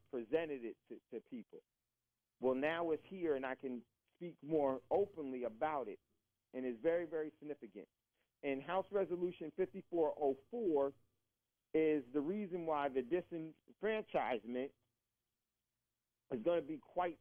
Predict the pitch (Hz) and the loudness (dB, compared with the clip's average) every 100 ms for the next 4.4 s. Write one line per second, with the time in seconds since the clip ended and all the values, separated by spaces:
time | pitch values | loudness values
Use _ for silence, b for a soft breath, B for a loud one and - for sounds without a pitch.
0 | _ 143 127 143 143 90 - _ _ _ | _ -10 -10 -12 -12 -14 -16 _ _ _
1 | _ _ _ 143 131 147 262 254 208 - | _ _ _ 0 0 -2 0 0 -2 -8
2 | _ _ _ _ _ _ _ - 170 151 | _ _ _ _ _ _ _ -8 -4 -4
3 | 156 151 135 139 143 - 123 143 139 127 | -2 -4 -4 -8 -8 -10 -10 -10 -10 -14
4 | 131 120 120 | -8 -6 -6